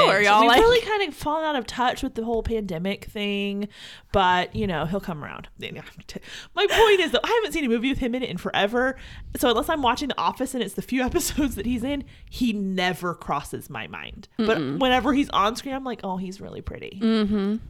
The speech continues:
Speaker 2: The end.
Speaker 1: That's it.
Speaker 2: Do I think there's anything wrong with that?
Speaker 1: No.
Speaker 2: No.
Speaker 1: Gosh, no.
Speaker 2: But if I have posters of Idris Elba in my room and I talk about him all the time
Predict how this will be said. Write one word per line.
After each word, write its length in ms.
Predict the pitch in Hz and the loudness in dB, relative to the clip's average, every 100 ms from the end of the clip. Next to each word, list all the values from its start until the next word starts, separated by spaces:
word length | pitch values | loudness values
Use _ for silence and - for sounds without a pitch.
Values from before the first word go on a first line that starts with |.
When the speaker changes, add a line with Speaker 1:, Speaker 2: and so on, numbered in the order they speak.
| - | -10
Speaker 2:
The 160 | - 381 | 0 2
end. 300 | 262 262 254 - - | 2 -2 -6 -12 -6
Speaker 1:
That's 180 | 165 190 | -4 2
it. 220 | 185 - - | 2 0 -4
Speaker 2:
Do 140 | 240 | 2
I 80 | 220 | 2
think 120 | 285 | 2
there's 200 | 285 254 - - | 0 -2 -4 -2
anything 420 | 196 208 - 202 | 0 0 -2 -2
wrong 240 | 180 147 170 | -2 -2 0
with 160 | 202 277 | -2 2
that? 300 | 277 311 - - - - | 2 2 -2 -16 -20 -8
Speaker 1:
No. 340 | 185 139 - - - - - 185 | -2 -2 -2 -10 -20 -20 -14 -8
Speaker 2:
No. 200 | 185 - - - | -6 -6 -10 0
Speaker 1:
Gosh, 280 | 156 - - | 2 2 -2
no. 220 | 160 - - - | -4 -6 -6 2
Speaker 2:
But 360 | 285 156 - - - | 4 4 -2 -18 -8
if 120 | 202 - | -6 -2
I 160 | 190 | -2
have 340 | 196 151 147 - - - | 0 -2 -2 -6 -20 -8
posters 320 | 170 170 175 | -6 -6 -8
of 60 | 160 | -8
Idris 200 | 160 156 - | -8 -8 -6
Elba 200 | 156 156 | -4 -6
in 80 | |
my 80 | 156 | -8
room 420 | 135 156 160 160 160 - - - | -8 -4 -4 -6 -8 -16 -20 -8
and 300 | 175 147 - | -6 -6 -8
I 80 | - | -14
talk 220 | - - | -14 -14
about 180 | 156 131 | -8 -8
him 140 | 180 | -6
all 80 | 156 | -6
the 80 | 156 | -6
time 600 | - 151 147 143 151 156 | -8 -10 -8 -8 -8 -10